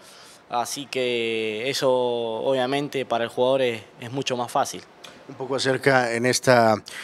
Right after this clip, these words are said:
Speaker 2: eh, charla con Matías Pizano, refuerzo de Xolos Cuintles, eh, acerca de, ya tienes unos días en Tijuana, tus primeras impresiones de,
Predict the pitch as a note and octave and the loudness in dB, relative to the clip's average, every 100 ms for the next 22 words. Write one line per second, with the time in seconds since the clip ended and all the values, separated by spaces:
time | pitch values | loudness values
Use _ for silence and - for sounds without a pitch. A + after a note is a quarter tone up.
0 | - A#2 - C#3+ C#3 A2+ B2 A#2+ C#3 B2 | 2 4 8 8 8 6 4 4 4 4
1 | B2 C#3 C3 A#2 - B2 B2+ A#2 G#2+ F2 | 4 6 6 2 2 -2 0 0 0 0
2 | B2+ B2+ D3+ D3+ D#3+ - - - - B2 | 0 2 2 4 4 2 -2 -14 -2 4
3 | B2+ B2 B2 B2 B2+ C3+ D3 B2+ B2 A#2+ | 6 6 6 4 6 6 6 6 6 4
4 | C3 C#3 B2+ C3 B2 C3+ C3+ B2 C3 F3 | 6 6 4 2 2 2 2 -4 2 4
5 | F#3 E3+ - C#3 C#3+ C3 C3+ B2+ B2 C#3+ | 6 4 4 6 8 8 6 2 2 2
6 | C#3+ A#2+ A#2+ | 2 4 4